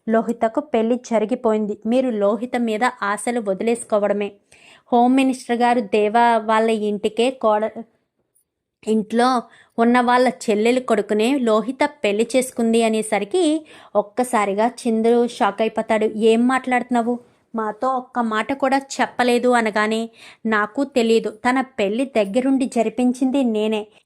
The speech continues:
తనను ప్రేమిస్తుంది, ప్రేమిస్తున్నాను అని చెప్పనేసరికి నేనే దగ్గరుండి పెళ్లి జరిపించాను.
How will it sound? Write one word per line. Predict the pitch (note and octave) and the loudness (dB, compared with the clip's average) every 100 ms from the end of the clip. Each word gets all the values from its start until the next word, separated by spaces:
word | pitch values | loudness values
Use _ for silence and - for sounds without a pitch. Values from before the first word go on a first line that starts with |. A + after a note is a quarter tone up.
| _ - | _ -4
తనను | C#4+ D#4 D#4 | 0 2 0
ప్రేమిస్తుంది, | D#4 G#3+ G#3 A#3+ C4+ - C4+ C4 B3+ C4+ - - | -2 -4 0 0 -2 -2 -4 -2 0 -2 -4 -2
ప్రేమిస్తున్నాను | B3 B3 B3+ C4+ C#4 B3+ A#3+ A#3+ B3+ | 2 2 0 -2 -2 0 0 0 0
అని | C4 | 0
చెప్పనేసరికి | C4 B3 A#3+ A#3 A#3 A3 G#3+ G3+ D#4 D4 C4+ C4+ - - - | -2 -4 -2 0 0 0 -2 -4 -2 -2 -2 -6 -18 -16 -2
నేనే | G#3+ G#3 G#3+ C#4 - - | 0 2 0 -4 -6 -2
దగ్గరుండి | G#3+ G3 B3+ C4 B3+ | -2 0 -2 -2 -2
పెళ్లి | C#4 A#3 A3+ A#3+ | -2 -2 0 -2
జరిపించాను. | A3+ G#3+ G#3+ A#3+ A#3 A#3 G#3+ | -2 -6 -4 -4 -2 -2 -4